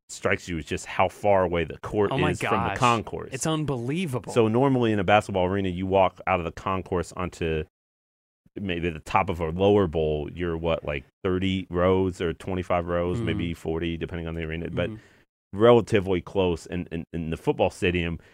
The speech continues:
Speaker 1: you're, like, seventy-five
Speaker 2: Yeah.
Speaker 1: rows away from the, co-, I mean,
Speaker 2: Yeah.
Speaker 1: it, and it, y-, it doesn't, the, the degree of the s-, of the slope of the seats, it, it's hardly anything, you
Speaker 2: I
Speaker 1: know?
Speaker 2: know.
Speaker 1: It, um,
Speaker 2: It's
Speaker 1: that
Speaker 2: like,
Speaker 1: to me
Speaker 2: when
Speaker 1: was
Speaker 2: you walk in a f-, on a reg-, like, a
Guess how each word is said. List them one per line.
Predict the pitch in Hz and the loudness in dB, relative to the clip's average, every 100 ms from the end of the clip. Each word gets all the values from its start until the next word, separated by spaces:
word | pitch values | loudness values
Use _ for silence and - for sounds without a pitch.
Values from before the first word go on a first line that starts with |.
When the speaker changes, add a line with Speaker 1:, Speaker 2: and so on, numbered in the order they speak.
| _ _ | _ _
Speaker 1:
you're, | 104 | 0
like, | 104 101 - _ _ _ | 2 2 -2 _ _ _
seventy-five | - - 127 123 113 110 110 110 95 | -10 4 6 6 2 4 8 8 6
Speaker 2:
Yeah. | 92 | 4
Speaker 1:
rows | 98 104 101 | 6 6 4
away | 104 95 98 | 2 2 2
from | 104 | -2
the, | 87 | -6
co-, | - | -4
I | 110 | 2
mean, | 113 107 | 4 4
Speaker 2:
Yeah. | |
Speaker 1:
it, | 107 - | 4 2
and | 98 95 | 0 0
it, | 92 _ | -4 _
y-, | 87 87 - 78 _ | -2 -2 -2 -10 _
it | - | -2
doesn't, | 92 110 107 90 - _ _ _ _ _ _ - | 2 2 2 0 -4 _ _ _ _ _ _ -6
the, | 92 85 80 73 | 2 2 2 0
the | 82 | -2
degree | 82 82 101 110 113 104 | -4 -2 2 4 4 4
of | 76 | 2
the | 87 | -4
s-, | - - - | -8 -8 -4
of | 95 | -4
the | 82 | -4
slope | - 95 101 123 | -4 2 4 4
of | 95 | -4
the | 82 | -8
seats, | - 110 113 - | -2 0 0 -2
it, | 90 92 | -4 -2
it's | 92 - 101 | -4 -6 -2
hardly | - 123 120 113 104 123 | 4 6 8 6 6 6
anything, | 147 117 85 82 | 6 4 0 0
you | |
Speaker 2:
I | 90 | 2
Speaker 1:
know? | 101 110 107 | 4 4 2
Speaker 2:
know. | 98 - | 0 -2
Speaker 1:
It, | 76 | -2
um, | 95 92 85 - - _ _ _ | 0 0 -2 -8 -18 _ _ _
Speaker 2:
It's | 180 | 2
Speaker 1:
that | 117 139 - | 4 4 2
Speaker 2:
like, | |
Speaker 1:
to | - | -2
me | 107 101 | -2 0
Speaker 2:
when | 98 | 0
Speaker 1:
was | 175 | 0
Speaker 2:
you | 180 | -2
walk | 196 208 | -4 -4
in | |
a | 175 | -6
f-, | - | -6
on | 110 131 | -6 -4
a | |
reg-, | 113 113 82 - | -2 -4 -6 -8
like, | 113 98 | -6 -6
a | 98 | -8